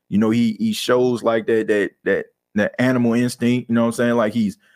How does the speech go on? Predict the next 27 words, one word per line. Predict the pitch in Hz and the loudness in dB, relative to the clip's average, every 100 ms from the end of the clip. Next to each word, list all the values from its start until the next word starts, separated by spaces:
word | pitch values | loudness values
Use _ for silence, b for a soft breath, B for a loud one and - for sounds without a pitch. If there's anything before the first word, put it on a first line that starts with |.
| b b - | b b -14
blocking | 85 117 117 - 123 | -4 0 0 -2 0
all | 123 123 | 2 2
the | 117 | 2
way | 120 123 | 2 2
to | 123 | 0
the | 117 | -2
ground, | 98 117 127 123 | 0 2 2 0
you | 120 | 0
know | 120 | 0
what | |
I'm | 117 | 0
saying? | 120 120 | 0 0
He's | 113 | 0
holding | 123 127 120 | 0 2 0
guys | 117 120 117 110 | 0 2 0 0
down, | 123 123 | 0 2
he's | 117 | 0
pinning | 107 139 123 117 | -2 -2 -2 -2
them | 113 | -2
down, | 107 120 120 | 0 0 0
he's | 117 107 | -2 -2
showing | 127 123 | -2 0
the | 113 | 0
level | 113 120 107 | 0 0 0
of | 101 | -2
nastiness, | 107 120 117 117 117 117 107 | 0 0 -2 -2 0 -2 -2
and | 101 | -4